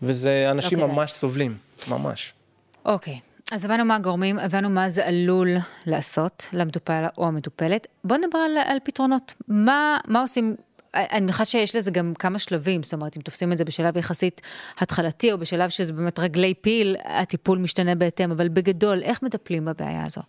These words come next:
Speaker 1: אז... טיפולים לבעיות ורידים יש כבר עשרות שנים. כמובן שעם הטכנולוגיה, שמאוד השתנתה ב-, בשתי העשורים האחרונים,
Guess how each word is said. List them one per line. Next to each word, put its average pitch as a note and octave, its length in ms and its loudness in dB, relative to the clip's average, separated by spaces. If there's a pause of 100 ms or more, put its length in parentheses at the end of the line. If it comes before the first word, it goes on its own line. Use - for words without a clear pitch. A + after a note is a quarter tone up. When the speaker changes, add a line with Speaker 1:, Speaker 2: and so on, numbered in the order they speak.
(420)
Speaker 1:
אז... A2 300 -10 (720)
טיפולים D#3+ 640 2
לבעיות B2+ 960 2
ורידים C3+ 300 0
יש C3+ 120 -2
כבר C3 280 2 (140)
עשרות C#3+ 440 0
שנים. A#2 400 -2 (2000)
כמובן C3 420 2
שעם D#3 440 0
הטכנולוגיה, C#3+ 1200 0
שמאוד C#3 520 0
השתנתה C3+ 540 0
ב-, B2 520 2
בשתי B2 260 0
העשורים C3 400 0
האחרונים, B2+ 420 0